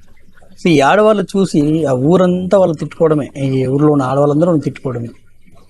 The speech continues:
లేదా వాళ్ళ, ఆ, చుట్టుపక్కల ఉండే వాళ్ళందరూ వాళ్ళకి చెప్పి, చెప్పి, చెప్పి, చెప్పి విసిగిపోతారు. ఏ లెవెల్ విసిగిపోతారంటే, "వీళ్ళు చెప్పినా, వీళ్ళ జన్మ ఇంతే, వీళ్ళు మారరు, వీళ్ళ జన్మ ఇంతే" అని విధంగా తిట్టుకుంటూ ఉంటారు.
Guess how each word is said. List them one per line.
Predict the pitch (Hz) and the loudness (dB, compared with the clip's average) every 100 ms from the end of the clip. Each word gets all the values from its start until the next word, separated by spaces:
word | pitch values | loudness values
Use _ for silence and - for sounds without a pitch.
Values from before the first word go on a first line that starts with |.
| - - | -20 -4
లేదా | 143 143 143 | 0 2 2
వాళ్ళ, | 139 135 131 | 0 0 -2
ఆ, | 127 123 120 | -2 -4 -6
చుట్టుపక్కల | 127 123 165 147 160 160 | -8 -4 -4 -2 0 0
ఉండే | 151 147 | 2 2
వాళ్ళందరూ | 143 143 156 | 2 2 2
వాళ్ళకి | 147 127 - | 2 -2 -4
చెప్పి, | 156 190 | -4 -4
చెప్పి, | 170 160 160 | -6 -6 -6
చెప్పి, | 160 147 | -6 -8
చెప్పి | 151 151 170 | -6 -4 -2
విసిగిపోతారు. | 147 196 208 220 156 123 - _ _ _ _ _ _ _ _ _ 143 | -2 -2 -2 -2 -4 -10 -18 _ _ _ _ _ _ _ _ _ 0
ఏ | 160 | 2
లెవెల్ | 180 | 4
విసిగిపోతారంటే, | 170 156 156 151 151 170 | 2 0 0 2 0 2
"వీళ్ళు | 147 139 135 151 | 0 0 -2 -6
చెప్పినా, | 143 - - 175 170 175 | -6 -12 -2 0 2 2
వీళ్ళ | 160 143 | 2 0
జన్మ | 131 147 170 196 | 0 2 2 2
ఇంతే, | 208 180 170 175 | 2 0 0 2
వీళ్ళు | 165 147 | 2 2
మారరు, | 131 143 156 156 156 147 135 - - - - - - - | 0 2 2 2 2 0 -4 -12 -20 -20 -20 -20 -20 -8
వీళ్ళ | 139 127 | -6 0
జన్మ | 143 160 | 2 4
ఇంతే" | 165 143 143 135 147 147 123 - - - - - - - | 2 2 2 2 2 2 -2 -10 -20 -20 -20 -20 -20 -8
అని | 147 156 180 151 143 135 | 0 2 2 2 0 0
విధంగా | 135 170 220 147 127 170 196 - - - | 2 2 2 0 0 -2 -4 -18 -20 -8
తిట్టుకుంటూ | 165 147 175 180 165 | -4 0 2 2 2
ఉంటారు. | 160 123 113 | 0 -2 -6